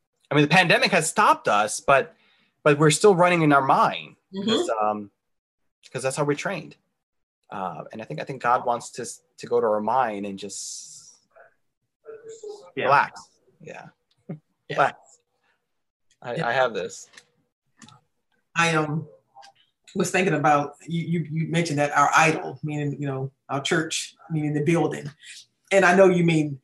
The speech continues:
Speaker 2: the sense that we, uh, the way we hold it in such high regard, like that's the only
Speaker 1: Yes.
Speaker 2: thing we can worship. Um,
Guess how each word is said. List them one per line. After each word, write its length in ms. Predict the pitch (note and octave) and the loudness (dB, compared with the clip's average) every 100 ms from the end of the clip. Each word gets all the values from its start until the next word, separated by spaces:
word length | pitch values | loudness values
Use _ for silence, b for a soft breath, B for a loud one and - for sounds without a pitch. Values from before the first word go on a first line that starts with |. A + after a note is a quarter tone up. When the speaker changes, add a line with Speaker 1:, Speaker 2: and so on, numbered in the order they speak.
| b _ | b _
Speaker 2:
the 80 | D#3 | -4
sense 220 | D#3 D#3 | -2 -2
that 180 | D#3 D3 | 0 0
we, 220 | D#3 C#3+ - _ _ _ b b b _ | 0 -6 -10 _ _ _ b b b _
uh, 80 | - - | -18 -16
the 100 | D#3 | -10
way 180 | E3 E3+ | -2 0
we 80 | E3 | 0
hold 260 | D#3+ E3 D3+ | 0 2 0
it 60 | |
in 80 | D3 | -2
such 180 | D#3+ D3 | -4 -2
high 200 | - D3 | 2 2
regard, 380 | D3 D3 D3 C#3+ | 2 2 2 2
like 140 | C#3+ C#3 | -2 -2
that's 140 | D3 | -4
the 100 | D3+ | -2
only 160 | D3+ D3+ | -4 -4
Speaker 1:
Yes. 160 | - | -8
Speaker 2:
thing 100 | - - | -16 -18
we 80 | D3 | -12
can 120 | C#3+ | -4
worship. 320 | D#3+ C#3+ - | 0 0 -2
Um, 80 | - | -10